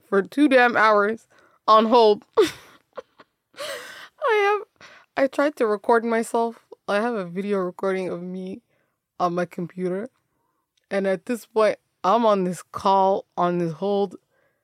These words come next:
Like, I called an assistant person to help me resolve the issue, and we were on the hold for two hours on that, uh, on that line. In those two hours, meanwhile, I, you see me on that video walking across campus,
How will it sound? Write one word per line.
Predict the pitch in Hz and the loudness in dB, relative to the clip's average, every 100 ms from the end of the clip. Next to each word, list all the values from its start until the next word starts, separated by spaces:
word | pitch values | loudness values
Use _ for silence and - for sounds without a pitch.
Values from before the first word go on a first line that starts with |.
| _ - | _ -8
Like, | 185 | -6
I | - 196 | -2 -2
called | 185 - 226 214 | -2 -2 -2 0
an | 180 | -4
assistant | 165 - 196 - 208 | -6 -10 -14 -12 -14
person | - 196 185 - 180 - | -10 -10 -8 -8 -10 -12
to | - 180 | -16 -16
help | - 214 - | -8 -8 -6
me | 180 | -6
resolve | 180 175 180 185 | -4 -2 -2 -4
the | - 190 | -6 -8
issue, | 208 - 185 185 _ _ _ | -8 -8 -8 -10 _ _ _
and | 180 180 | -4 -2
we | 208 | 0
were | 208 196 | 0 0
on | 175 185 180 | 0 -2 -4
the | 160 | -10
hold | - 190 196 180 | -8 -6 -6 -8
for | - 170 | -12 -12
two | - 208 - | -10 -14 -8
hours | - 165 185 190 180 - _ _ _ _ _ _ _ _ _ _ _ 196 | -4 -4 -4 -8 -12 -18 _ _ _ _ _ _ _ _ _ _ _ 0
on | 202 196 | 0 0
that, | 175 - - _ _ | -4 -8 -18 _ _
uh, | 175 180 175 - - - | -8 -6 -8 -10 -12 -4
on | 185 185 | -4 -4
that | 165 | -8
line. | - - - _ _ _ _ _ _ _ | -8 -8 -12 _ _ _ _ _ _ _
In | 254 294 | 0 2
those | 277 226 - | 4 2 0
two | 247 | 0
hours, | 139 190 190 180 175 | 2 4 2 0 -2
meanwhile, | 185 185 170 170 | -6 -4 -4 -4
I, | 185 196 | 0 0
you | 208 214 | 0 -6
see | 220 233 | -8 -6
me | 214 202 | -2 -2
on | 190 190 | -2 -2
that | 190 | -4
video | 185 196 185 180 | -4 -4 -4 -4
walking | 190 180 - 170 | -2 -2 -2 -8
across | 175 - 165 - | -8 -6 -6 -6
campus, | - 202 196 190 190 | -4 -4 0 -2 -2